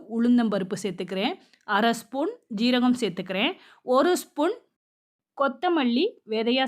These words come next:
சேர்த்துக்கிறேன். சேர்த்துட்டு இதை முதல்ல அந்த ஆயில்ல நல்லா வறுத்துக்கிறேங்க. அடுத்து ரெண்டு காஞ்ச மிளகா, ஒரு பச்சை மிளகா சேர்த்துக்கிறேன். ஆறு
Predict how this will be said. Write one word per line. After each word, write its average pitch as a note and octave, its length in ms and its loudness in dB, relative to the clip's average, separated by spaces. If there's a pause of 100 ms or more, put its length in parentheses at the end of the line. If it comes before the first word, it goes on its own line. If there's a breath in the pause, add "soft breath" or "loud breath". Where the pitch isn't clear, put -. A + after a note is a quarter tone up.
சேர்த்துக்கிறேன். G3+ 540 -4 (460)
சேர்த்துட்டு A#3 540 0 (680)
இதை B3+ 140 0 (200)
முதல்ல A3+ 420 2
அந்த A3+ 160 2 (180)
ஆயில்ல B3 380 2 (180)
நல்லா G#3+ 240 2 (100)
வறுத்துக்கிறேங்க. G3+ 680 -2 (220)
அடுத்து G#3 360 -2 (320)
ரெண்டு D#4 380 2 (160)
காஞ்ச C#4+ 440 2
மிளகா, A3 380 0 (300)
ஒரு A3 140 2 (120)
பச்சை G#3+ 320 -2
மிளகா A3+ 320 2
சேர்த்துக்கிறேன். G3+ 500 -4 (280)
ஆறு A3 180 2